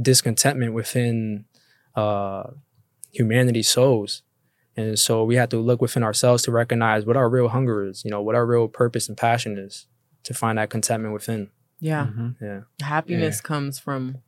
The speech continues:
Speaker 2: inside of us first.
Speaker 1: Mm-hmm.
Speaker 2: Contentment.
Speaker 1: Yeah.
Speaker 2: Absolutely. Um, yeah, when people answer my questions, like, if I ask, "Are you happy?" and they answer with no,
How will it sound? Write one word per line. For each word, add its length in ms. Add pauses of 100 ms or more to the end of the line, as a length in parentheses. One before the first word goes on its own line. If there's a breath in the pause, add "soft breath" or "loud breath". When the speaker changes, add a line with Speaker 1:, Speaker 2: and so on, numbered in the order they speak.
(280)
Speaker 2:
inside 420
of 140
us 180
first. 560
Speaker 1:
Mm-hmm. 280 (260)
Speaker 2:
Contentment. 920 (280)
Speaker 1:
Yeah. 240 (300)
Speaker 2:
Absolutely. 800 (720 soft breath)
Um, 560 (800)
yeah, 300
when 260 (140)
people 340
answer 340
my 160
questions, 800 (300)
like, 260
if 140
I 40
ask, 380
"Are 80
you 140
happy?" 500
and 140
they 100
answer 440
with 200
no, 380